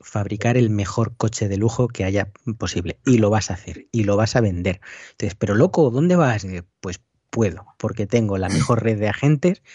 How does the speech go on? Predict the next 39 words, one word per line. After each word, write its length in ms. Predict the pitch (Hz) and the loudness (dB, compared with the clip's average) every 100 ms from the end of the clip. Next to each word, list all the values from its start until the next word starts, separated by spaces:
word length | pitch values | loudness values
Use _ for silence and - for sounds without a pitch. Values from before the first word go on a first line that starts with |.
| - - _ _ | -20 -20 _ _
tal. 120 | - - | -16 -6
Y 120 | 113 | -4
entonces 360 | 107 147 139 - | -2 -2 -2 -2
te 80 | |
acabas 260 | 101 120 147 | -2 0 2
de 60 | 160 | 2
montar 320 | 151 143 135 | 2 2 0
una 120 | 117 | 0
historia 300 | 117 147 135 | 0 2 2
de 80 | 107 | 2
superación 520 | 104 90 92 - 120 | -2 -6 -8 -4 -2
personal, 520 | 131 135 139 147 151 - _ - - - - | 0 0 2 2 0 -4 _ -10 -10 -10 -10
de 140 | 110 | -6
esas 280 | 107 - 127 | -2 0 2
de 120 | 131 | 2
las 160 | 123 117 | 0 -2
que 100 | 123 | 0
luego 240 | 127 127 | 0 0
pasan 260 | 117 110 117 | -2 -4 -2
a 40 | |
la 60 | 113 | -2
historia 380 | 113 - 139 113 | -2 0 0 0
como 300 | 98 95 92 | -4 -4 -4
el, 180 | 90 87 | -6 -6
el 180 | 92 90 | -8 -4
gran 180 | 92 110 | 0 0
fabricante 760 | 117 120 117 120 117 117 113 107 | 2 2 2 0 -2 0 0 2
de, 260 | 107 104 | 2 0
de 80 | 104 | 0
coches. 340 | 98 135 120 - | 0 0 0 0
Eres 260 | 117 123 | 0 0
un 180 | 127 120 - | 0 -2 -4
Chrysler 600 | - 135 135 123 123 120 _ _ _ _ - | 2 2 2 0 -4 -6 _ _ _ _ -4
de 160 | 127 | -2
salón 400 | - 113 139 160 - _ _ - - - - | 0 0 0 -2 -8 _ _ -12 -10 -10 -8
y 140 | 139 113 | -8 -8
tiene 340 | 110 107 113 | -6 -4 -4
su, 520 | - 143 123 113 101 101 | -4 -2 0 -2 -2 -6
su, 680 | - - 104 90 87 85 | -8 -4 -2 0 -2 -2